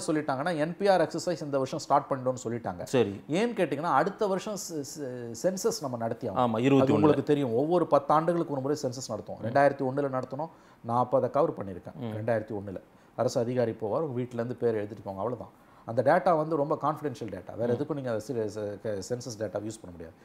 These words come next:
Speaker 1: இந்த என்பிஆர்ன்றது என்னன்னு கேட்டீங்கன்னா, சென்சஸுக்கு முந்தின ஒரு க-, முயற்சி.
Speaker 2: ம்.
Speaker 1: அடுத்த ஆண்டு ஆகஸ்ட்லேருந்து,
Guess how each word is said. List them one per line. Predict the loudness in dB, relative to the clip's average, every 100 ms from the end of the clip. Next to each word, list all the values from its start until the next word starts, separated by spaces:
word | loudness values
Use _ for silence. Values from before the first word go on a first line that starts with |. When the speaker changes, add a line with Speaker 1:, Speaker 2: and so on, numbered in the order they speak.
| -20 -20 _
Speaker 1:
இந்த | -2 2
என்பிஆர்ன்றது | 2 0 4 6 6 2 0
என்னன்னு | -2 -4 -6
கேட்டீங்கன்னா, | -6 -6 -6 -2
சென்சஸுக்கு | -2 -2 -4 -4 -6
முந்தின | -4 -2 0 2 2
ஒரு | 0
க-, | -2 -4 -4 -8 -12 -14 -16 -14 -6
முயற்சி. | -2 -4 -6 -12
Speaker 2:
ம். | -10 -4
Speaker 1:
அடுத்த | 2 2 4 4
ஆண்டு | 4 4 2 2 6
ஆகஸ்ட்லேருந்து, | 8 8 4 0 -2 -2 -4